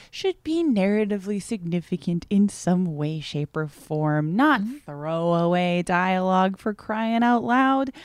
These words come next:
Speaker 1: And,
Speaker 2: Mm-hmm.
Speaker 1: uh, you know, because of the movie we're covering, <laughs>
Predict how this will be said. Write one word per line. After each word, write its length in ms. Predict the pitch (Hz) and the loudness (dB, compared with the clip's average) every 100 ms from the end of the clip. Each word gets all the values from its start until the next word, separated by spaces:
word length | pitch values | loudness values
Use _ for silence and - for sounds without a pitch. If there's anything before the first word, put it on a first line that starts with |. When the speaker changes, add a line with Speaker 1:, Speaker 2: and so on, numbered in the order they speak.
| - - 262 262 | -20 -16 -6 -4
Speaker 1:
And, 420 | 294 311 320 311 | 0 4 4 4
Speaker 2:
Mm-hmm. 400 | 311 311 320 320 311 | 4 6 4 2 -4
Speaker 1:
uh, 20 | - - - _ | -10 -20 -20 _
you 120 | 247 | 0
know, 180 | 233 202 202 214 | 2 2 0 -6
because 340 | 220 262 247 | -2 0 -2
of 80 | 220 | -2
the 80 | 208 | -2
movie 260 | 214 202 | 0 0
we're 80 | 190 | -2
covering, 640 | 180 190 170 170 160 165 - _ _ | -2 -2 0 -2 -2 -6 -12 _ _
<laughs> 260 | _ _ | _ _